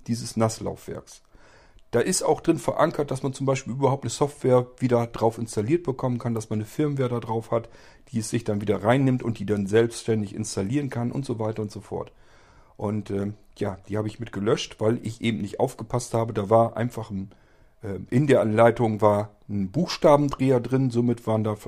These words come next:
andere Laufwerke, ähm, in der Anleitung angesprochen, als ich sie hier real hatte.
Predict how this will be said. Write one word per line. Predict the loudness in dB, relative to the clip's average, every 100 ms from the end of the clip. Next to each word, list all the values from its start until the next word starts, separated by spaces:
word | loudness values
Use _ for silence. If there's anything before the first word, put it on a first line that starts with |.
| -4
andere | -2 0 2
Laufwerke, | 2 0 0 0 2 0 -4 -20 _ _ _ -20 -10
ähm, | -6 -4 -6 -10 _ _ 0
in | 4
der | 4 4
Anleitung | 2 8 8 8 2
angesprochen, | 0 -2 0 -2 -2 -4 -6
als | -8 -6
ich | -8 -4
sie | -4
hier | 0 2 0
real | 0 -2 0 0 -2
hatte. | 0 0 0